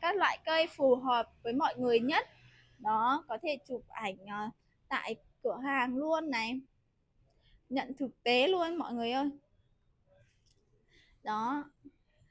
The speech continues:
đó là cây, à, phát lộc nhá mọi người. Nó rất là phù hợp để mình có thể để ở phòng khách, để phòng làm việc. Đó mọi người ạ. Thì, ờ, em nghĩ là mình nên, ờ, sở hữu một cái cây này để ở trong nhà.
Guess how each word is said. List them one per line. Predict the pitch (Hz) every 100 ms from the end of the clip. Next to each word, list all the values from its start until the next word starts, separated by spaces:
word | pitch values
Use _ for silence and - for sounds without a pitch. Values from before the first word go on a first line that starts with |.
| _ -
đó | 233
là | 311 277
cây, | 294 311
à, | 302 320 330
phát | - 427
lộc | 330 254
nhá | 302 349
mọi | 349 233
người. | 233 233 226 240 269 - _ _ - _ _ _ - - - - - - - - - - - -
Nó | - 240 240 254 440
rất | 466
là | 370 254
phù | 262 254
hợp | 269 247 233 -
để | 254 214 214
mình | 233 233
có | 240
thể | 240 226
để | 202
ở | 190 196 -
phòng | 226 214 -
khách, | 349 415 -
để | 277 185 170
phòng | 240 226 226
làm | 226 220
việc. | 233 240 233 _
Đó | 214 233
mọi | 277 302
người | 240
ạ. | 226 - _ - - _ -
Thì, | 240
ờ, | 233 240 233 - _ _ -
em | 330
nghĩ | 311 269
là | 294 269
mình | 254 247 254
nên, | 311 311
ờ, | 320 320 -
sở | 233
hữu | 214 240
một | 277
cái | 240 226
cây | 311 302
này | 294 240
để | 202
ở | 135
trong | - 339 311
nhà. | 262 240 208